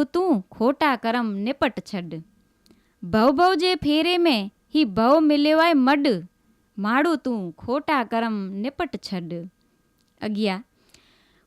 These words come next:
ڪومل خاسيون ڳالهيون ني اونچي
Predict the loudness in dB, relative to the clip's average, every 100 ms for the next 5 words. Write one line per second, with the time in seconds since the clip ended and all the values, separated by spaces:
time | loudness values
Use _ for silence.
0 | 0 2 4 2 0 -4 -2 0 0 -4
1 | -2 0 2 4 4 4 2 0 -2 0
2 | 0 -2 0 0 0 -2